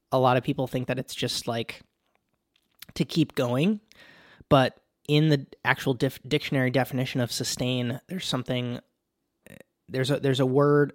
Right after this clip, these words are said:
there's, let me just look it up, 'cause then I can read it and I won't be speaking out of my ass. Sustain definition.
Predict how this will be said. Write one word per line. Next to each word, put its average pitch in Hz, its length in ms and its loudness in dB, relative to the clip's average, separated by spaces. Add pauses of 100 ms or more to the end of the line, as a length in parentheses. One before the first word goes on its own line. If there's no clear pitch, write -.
(120)
there's, 123 420 -4 (300)
let 151 120 -6
me 170 80 -2
just - 160 -6
look - 140 -12
it - 80 -10
up, - 220 -16
'cause 127 120 -8
then 127 100 -2
I 127 80 -6
can - 160 -10
read 117 160 -8
it 113 140 -10
and 110 100 -8
I 113 80 -8
won't 113 280 -10
be - 80 -10
speaking - 380 -10
out - 80 -10
of - 60 -14
my - 80 -14
ass. - 400 -12 (640)
Sustain 135 760 -10
definition. 151 720 -16